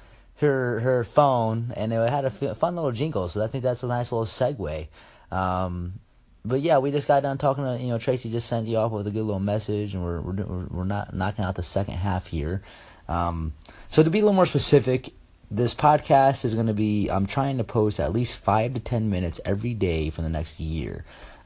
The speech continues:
Um, and, you know, honestly, if a lot of, um, most of those episodes will have a lot of value to, to them. This one, you know, probably not so much. It's just me, um, like I said, talking about how I'm gonna do this.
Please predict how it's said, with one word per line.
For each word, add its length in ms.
Um, 640
and, 440
you 120
know, 180
honestly, 420
if 80
a 40
lot 180
of, 60
um, 240
most 340
of 60
those 140
episodes 360
will 100
have 200
a 40
lot 160
of 100
value 360
to, 380
to 220
them. 320
This 200
one, 240
you 100
know, 140
probably 320
not 220
so 180
much. 400
It's 100
just 300
me, 320
um, 460
like 120
I 20
said, 200
talking 280
about 260
how 180
I'm 60
gonna 120
do 200
this. 380